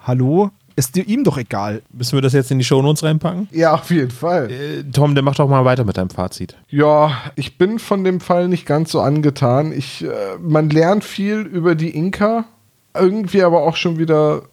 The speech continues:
Speaker 3: zu viel auf kurzem Raum. Also man kriegt diese ganzen Informationen über die Inka-Kultur und deren Totenkult regelrecht mit dem Trichter eingeflößt.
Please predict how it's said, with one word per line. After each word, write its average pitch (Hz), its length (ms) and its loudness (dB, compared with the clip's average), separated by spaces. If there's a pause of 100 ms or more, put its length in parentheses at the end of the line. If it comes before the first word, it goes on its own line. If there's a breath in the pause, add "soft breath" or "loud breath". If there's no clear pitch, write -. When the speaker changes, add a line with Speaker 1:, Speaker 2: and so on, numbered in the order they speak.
(400)
Speaker 3:
zu - 540 -2
viel 214 540 -2
auf 135 440 -4 (360)
kurzem 170 520 0
Raum. 151 440 0 (520 loud breath)
Also 147 180 4
man 165 140 2
kriegt - 240 -2
diese 156 180 0
ganzen 180 400 0
Informationen 170 680 0
über 143 160 2
die 147 160 -2
Inka-Kultur 165 920 0
und 143 160 0
deren 139 240 4
Totenkult 147 680 0 (280)
regelrecht 147 520 0
mit 156 120 -2
dem 131 140 -2
Trichter 143 400 -2
eingeflößt. 113 720 -4